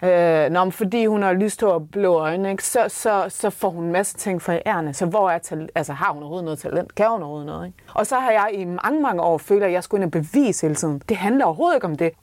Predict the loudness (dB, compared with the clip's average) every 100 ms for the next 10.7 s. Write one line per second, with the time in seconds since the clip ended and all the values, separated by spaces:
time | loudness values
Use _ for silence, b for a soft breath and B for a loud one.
0 | -6 -4 -2 -2 -2 -6 -4 0 0 0
1 | -4 -4 -4 -2 -2 0 0 0 0 -2
2 | -4 -6 -6 -8 -2 0 2 2 0 -4
3 | -4 0 2 2 -2 -2 0 0 0 -2
4 | -2 0 0 0 2 2 0 -2 -2 -4
5 | -2 -2 2 0 2 2 2 0 -4 -2
6 | -4 -2 -2 -2 -4 -6 -10 -4 -2 0
7 | 0 -2 -4 -4 -2 -4 0 2 2 0
8 | -4 -2 -2 -4 -6 b b -2 0 0
9 | 0 -2 -4 -2 -2 -2 -4 -2 0 0
10 | -2 -4 -4 -2 -4 -6